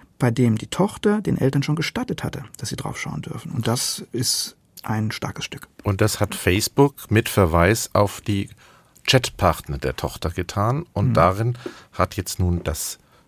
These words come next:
Speaker 2: Berliner Kammergericht in zweiter Instanz dem Unternehmen Recht gegeben. Haben diese Dritte, also diese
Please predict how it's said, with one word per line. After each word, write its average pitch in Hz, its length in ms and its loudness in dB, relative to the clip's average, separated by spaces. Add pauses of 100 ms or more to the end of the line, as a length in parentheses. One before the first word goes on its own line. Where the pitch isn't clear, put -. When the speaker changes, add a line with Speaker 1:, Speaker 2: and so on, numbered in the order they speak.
Speaker 2:
Berliner 78 360 0
Kammergericht 98 680 -2
in 82 140 -2
zweiter - 540 -2
Instanz 95 640 -2 (320)
dem 87 120 -4
Unternehmen 92 520 -4
Recht - 360 -4
gegeben. - 520 -16 (520)
Haben 85 260 2
diese 78 220 -2
Dritte, 139 480 0
also 82 300 2 (120)
diese 73 280 0